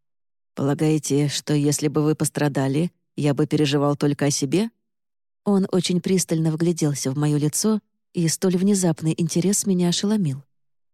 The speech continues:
С чего бы хозяину Сомерсета вообще волноваться о том,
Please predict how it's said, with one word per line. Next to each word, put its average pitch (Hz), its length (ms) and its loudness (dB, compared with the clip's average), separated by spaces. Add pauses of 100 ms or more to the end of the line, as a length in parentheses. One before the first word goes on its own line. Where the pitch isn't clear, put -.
(240)
С - 80 -4
чего 240 320 0
бы 151 100 0
хозяину 156 460 0
Сомерсета 175 680 0 (280)
вообще 214 440 0
волноваться 151 600 0
о 143 60 0
том, 175 320 0